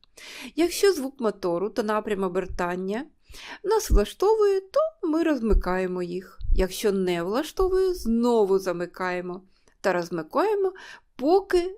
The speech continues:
результат нас не влаштує. У робочому стані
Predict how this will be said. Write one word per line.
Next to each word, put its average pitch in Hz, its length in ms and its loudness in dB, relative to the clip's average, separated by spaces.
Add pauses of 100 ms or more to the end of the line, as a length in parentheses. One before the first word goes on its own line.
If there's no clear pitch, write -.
результат 196 680 -2
нас 165 300 -4
не 190 100 -4
влаштує. - 580 -12 (760)
У 285 80 2
робочому 311 580 0
стані 403 500 0